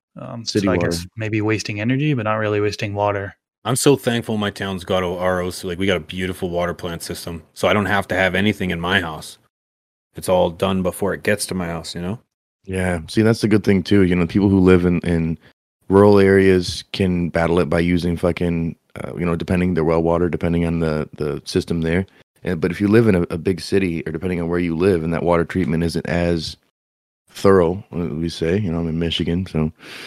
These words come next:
Speaker 2: we know Flint, shout out Flint. Um, it just,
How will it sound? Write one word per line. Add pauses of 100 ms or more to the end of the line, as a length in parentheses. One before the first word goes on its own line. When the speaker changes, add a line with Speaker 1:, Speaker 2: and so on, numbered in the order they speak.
(380)
Speaker 2:
we
know
Flint, (140)
shout
out
Flint. (580)
Um, (140)
it
just,